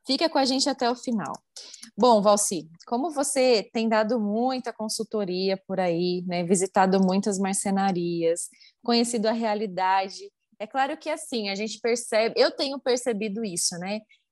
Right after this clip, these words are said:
que existem várias marcenarias, cada uma com a sua particularidade, com a sua identidade, porém, quando você vê os problemas e coloca ali num funil, os problemas são mais ou menos sempre os mesmos. E aí a gente percebe que o dono da marcenaria reclama do funcionário,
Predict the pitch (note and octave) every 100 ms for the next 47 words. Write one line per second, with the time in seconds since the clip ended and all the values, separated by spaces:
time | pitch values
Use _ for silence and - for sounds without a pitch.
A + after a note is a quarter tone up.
0 | - A3+ A3 G#3 A#3 A3 A3 B3+ A#3+ B3
1 | A#3+ A#3 D4 - B3 A#3 A#3+ B3+ A#3+ -
2 | A#3 G#3+ G#3+ - G#3 F#3+ F#3 G3+ A#3 -
3 | G#3+ - G#3 F#3+ F#3+ - E3+ F3+ F#3+ A3+
4 | B3 - C#4 D4 B3+ G#3+ C4 - _ _
5 | B3+ C4+ C4+ C4 - C4+ A#3+ A#3+ C4 -
6 | C4+ B3 F#3+ G3+ A3+ A3 G3+ G#3 A3+ G3+
7 | A3 A3+ G#3+ A3 A3 - A3 G#3 G#3+ -
8 | G3 G3 G#3+ A#3 - A3+ A3+ A3 A3 A#3
9 | A3 A3+ - A3+ G#3+ A#3+ A#3+ A#3 G#3 F#3+
10 | F#3 D#3+ D#3+ - - _ _ _ _ _
11 | _ _ _ _ _ _ _ _ _ _
12 | _ - A#3+ C4 C4 C4 C4+ D#4 C#4+ D4+
13 | - - D4+ D4+ C4 B3 C4+ - C4+ C4
14 | A#3+ B3 A#3+ A#3 B3 B3+ A#3+ A#3 A3 A3
15 | A3 G3+ G3 G#3 A#3 A3+ G#3+ G#3 G3+ -
16 | G3+ - F#3 F3+ G3 G3 G3 G3+